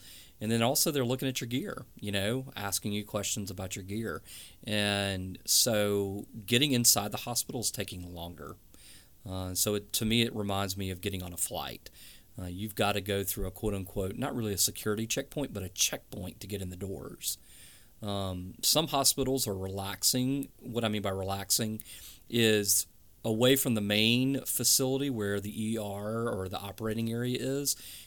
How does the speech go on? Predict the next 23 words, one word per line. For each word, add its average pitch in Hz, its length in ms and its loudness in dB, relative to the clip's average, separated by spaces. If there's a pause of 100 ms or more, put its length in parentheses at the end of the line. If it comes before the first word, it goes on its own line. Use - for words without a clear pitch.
and 110 80 0
some 110 140 4
of 98 80 -2
the 98 40 -4
subspecialties 101 960 2
and 92 140 -6
physician 95 380 -6
practices, 95 760 -2 (640)
uh, 95 200 -8
they're 110 240 0
allowing 107 480 2
you 104 80 0
to 101 80 -2
come 101 440 -6 (120)
in 110 280 0
and 95 160 -8
test - 360 -2
you 98 160 -6
inside 104 480 2
the 120 80 -2
practice 156 680 -2 (120)
to, 107 120 -8 (300)
and 107 260 -4